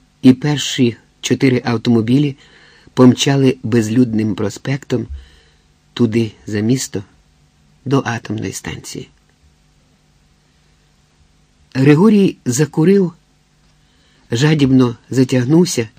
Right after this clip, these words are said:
і сказав водієві: "Бідному женитися ніч мала". Мудро придумали предки, не спростуєш. Та водій, що прикипів руками до керма,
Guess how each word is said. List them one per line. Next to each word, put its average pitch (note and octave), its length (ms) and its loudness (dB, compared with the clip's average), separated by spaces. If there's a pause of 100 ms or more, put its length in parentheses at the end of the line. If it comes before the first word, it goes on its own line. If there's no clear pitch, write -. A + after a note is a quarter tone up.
(960)
і C#3 120 6
сказав D#3 420 2
водієві: C3+ 560 2 (1120)
"Бідному B2+ 440 4
женитися B2+ 580 -2
ніч A#2 320 -4
мала". F#2+ 280 -12 (1160)
Мудро C3 380 2 (100)
придумали A2+ 460 -4
предки, A2 460 -14 (160)
не C3 160 0
спростуєш. - 760 -8 (1500)
Та C#3 140 2
водій, D#3+ 360 4
що D#3 460 0 (140)
прикипів C#3+ 540 0
руками C3+ 380 -2
до B2+ 120 -2
керма, C3+ 480 -2